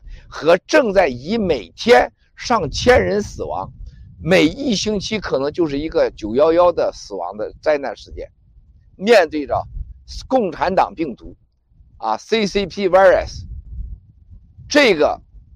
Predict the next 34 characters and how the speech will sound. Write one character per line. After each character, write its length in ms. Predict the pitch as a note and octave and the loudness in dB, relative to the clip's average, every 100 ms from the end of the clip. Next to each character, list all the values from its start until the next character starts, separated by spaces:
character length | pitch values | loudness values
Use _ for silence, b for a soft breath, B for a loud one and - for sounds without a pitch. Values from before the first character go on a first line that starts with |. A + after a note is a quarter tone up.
| _ - _ _ | _ -20 _ _
美 260 | - D3+ B2+ | 2 4 4
国 220 | A2 C#3+ | 2 -4
从 360 | - - B2+ E3+ | -4 -8 -4 -2
来 100 | D3 | -2
没 160 | C3+ | -4
遭 300 | A#2+ D3+ D#3 | 0 2 2
遇 120 | C#3 | 0
的 160 | - - - - - - - _ - | -8 -14 -20 -20 -20 -20 -20 _ -2
这 180 | G3+ D3+ | 0 0
种 180 | A#2 - | -4 -6
对 180 | G#3 F#3+ | -2 0
美 240 | B2+ A#2 F2 | 0 -4 -2
国 160 | A2+ | -4
内 360 | E3+ C#4 C#4+ D#3+ | 0 2 2 2
部 220 | G#2+ E2 | -4 -12
和 140 | - | -6
老 200 | A2 D3 | 2 4
百 200 | F#3+ G#2+ | 6 2
姓 240 | G2 A#2+ - - | -2 -12 -12 -8
无 180 | D3 | -6
差 280 | F#3+ - B2+ C3 | -6 -6 -8 -8
别 160 | C3 | -8
的 120 | B2+ B2 | -8 -8
打 260 | - B2 | -8 -8
击 220 | - C3+ | -10 -12
的 180 | A#2 - - | -12 -12 -4
超 180 | D3+ B2 | -2 -2
限 220 | A2 F#2 | -4 -10
战。 180 | - - _ _ _ _ _ _ _ _ _ _ _ _ - - _ _ _ _ _ | -16 -18 _ _ _ _ _ _ _ _ _ _ _ _ -20 -20 _ _ _ _ _
在 200 | B3+ A4+ | 6 6
这 260 | F4 F4+ | 6 6
个 120 | A#3 F3 | 6 4
时 160 | C#3 | 2
候， 200 | C#3 G#2+ | -2 -4